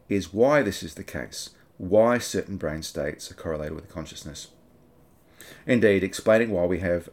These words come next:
psychophysical laws is outside of the game altogether. They just are. Of course, this isn't unusual. Uh, so, for example, Goff notes that Einstein says that mass curves space-time, which leads to gravity, is observed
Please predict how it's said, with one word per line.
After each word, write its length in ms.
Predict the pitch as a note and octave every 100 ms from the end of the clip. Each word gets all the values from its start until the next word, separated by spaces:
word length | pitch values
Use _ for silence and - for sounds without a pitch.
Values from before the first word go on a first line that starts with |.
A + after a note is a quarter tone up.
| F#2
psychophysical 680 | - F2 F2 D#2 E2+ -
laws 640 | E2+ F2+ F2 E2 F#2+ - - - - - _
is 240 | G#2+ F#2 -
outside 420 | G2+ - - F#2
of 60 | F2
the 60 |
game 260 | F2 E2+ E2
altogether. 520 | E2+ G2+ E3 A#2 E2+ - _ _ _ _ _ _ _ _ _ _ _ - -
They 100 | F2+
just 220 | F2 E2+
are. 380 | A2 C#3 G#2 C#2+ -
Of 140 | - G#2
course, 180 | C3+ -
this 140 | F3
isn't 200 | D3 G2
unusual. 600 | E2 A#2 E3 F2 F#2+ B2 - - - -
Uh, 160 | G#2 F#2+
so, 160 | -
for 100 | G2
example, 600 | G#2+ A2 G2 F#2+ F2+ F2 -
Goff 260 | F2+ -
notes 260 | F2 F2 -
that 120 | -
Einstein 540 | A#2 C#3 D3 F#2+ E2+
says 240 | D#2 F2+ D#2+
that 120 | F2+
mass 380 | E2+ F#2 G2+ -
curves 380 | - F2 E2 -
space-time, 840 | - E2+ G2+ - D2+ D2 G#2+ D3 - - _
which 220 | - -
leads 180 | E2+ E2
to 80 | -
gravity, 460 | F2 D#2+ D#2 E2+ G#2
is 140 | F2+
observed 580 | D#2 - E2 D2+ F#2+